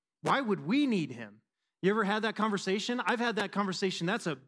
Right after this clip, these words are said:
big line in Riverton, brothers and sisters. "I don't really need religion. I'm good to go. What would I need Jesus for?"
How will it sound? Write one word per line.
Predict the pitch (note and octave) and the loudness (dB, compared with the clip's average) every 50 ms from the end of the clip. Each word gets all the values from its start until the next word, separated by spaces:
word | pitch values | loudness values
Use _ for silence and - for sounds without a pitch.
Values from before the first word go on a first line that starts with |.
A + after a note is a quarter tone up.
| _ _ - | _ _ -2
big | B3 A#3 B3 B3 G3+ F#3+ | 0 0 0 0 0 0
line | G#3+ G#3+ A3 G#3+ G#3+ G3+ F#3 F3+ | 0 0 2 2 2 2 0 -2
in | F#3+ G3 F3+ F3+ E3+ | -2 -2 -2 -2 0
Riverton, | E3 G3 A3 G#3 G#3+ G3 - - D#3 C3 B2 A#2 A2+ - _ _ _ _ _ _ _ _ _ | 2 0 0 2 -2 -4 -4 -6 -8 -6 -8 -8 -12 -14 _ _ _ _ _ _ _ _ _
brothers | F3+ F#3+ F3+ F#3 E3 C#3+ | 2 2 2 0 -2 -2
and | E3+ D#3+ | -4 -4
sisters. | - F3 D#3+ - - E3+ E3 D#3 D3 - - - _ _ _ _ _ - | -4 -4 -6 -6 -4 -4 -4 -2 -4 -6 -10 -12 _ _ _ _ _ 0
"I | G3 | 2
don't | A#3+ C#4+ A#3+ | 2 2 0
really | A3 C4 C#4 C4+ C#4 B3+ | 0 -2 0 0 0 0
need | A#3 C#4 C#4+ C4+ | 2 2 0 0
religion. | A3 A3 G3 F3 D#3+ C3 - C3 A#2 - - _ _ _ _ _ _ _ _ | 0 0 0 0 0 -2 -4 -10 -12 -14 -20 _ _ _ _ _ _ _ _
I'm | G#3 C#4 C#4 | 2 2 2
good | G#3 F3+ D4 C#4 G#3 | 2 0 0 0 0
to | C4 C4 | -4 -2
go. | F#3+ B3 C4+ C#4+ C#4 A3 D#3 B2 - _ _ _ _ _ _ _ _ | 0 0 0 0 0 -2 -4 -8 -12 _ _ _ _ _ _ _ _
What | - A3 C4+ C#4 | 2 2 2 4
would | C#4+ C#4+ | 2 0
I | C#4 C4+ C4+ | 0 0 -2
need | C4 C4+ C4+ B3 | -2 -2 -4 -4
Jesus | F#3 G3 B3+ C#4 C4 G#3+ G#3+ E3 - | -4 -6 -6 -6 -6 -8 -8 -10 -10
for?" | - - C#3 B2+ A#2+ - | -14 -16 -18 -20 -20 -20